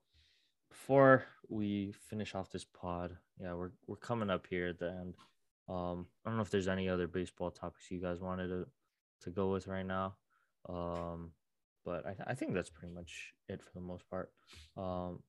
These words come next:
you know what, Matt? Why don't you just round us off here? Give us our, uh, sports fact of the day.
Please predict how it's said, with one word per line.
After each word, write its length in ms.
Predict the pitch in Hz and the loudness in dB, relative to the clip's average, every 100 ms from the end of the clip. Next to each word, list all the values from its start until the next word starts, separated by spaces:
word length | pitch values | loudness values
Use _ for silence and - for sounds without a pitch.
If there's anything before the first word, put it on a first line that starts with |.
| _ _ _ _ _ _ | _ _ _ _ _ _
you 100 | 104 | 0
know 60 | 104 | 2
what, 80 | 101 | 4
Matt? 180 | 104 - | 4 8
Why 140 | 113 | 8
don't 180 | 139 135 | 8 4
you 60 | |
just 220 | 110 104 - | -2 -2 -4
round 320 | - 95 92 92 | 0 2 2 0
us 120 | - | 2
off 200 | 90 - | 2 2
here? 260 | 92 87 92 _ _ _ _ _ - | -2 -2 -4 _ _ _ _ _ 0
Give 160 | 107 | 2
us 260 | 104 - - - | 2 -4 -10 -6
our, 320 | 92 90 90 | -2 0 0
uh, 320 | 87 85 82 - _ _ - | 0 0 -4 -6 _ _ -14
sports 420 | - - 104 - | -4 4 4 4
fact 340 | - 90 - | -2 -2 -2
of 140 | 87 85 | -6 -6
the 60 | |
day. 260 | 85 - - | -8 -10 -12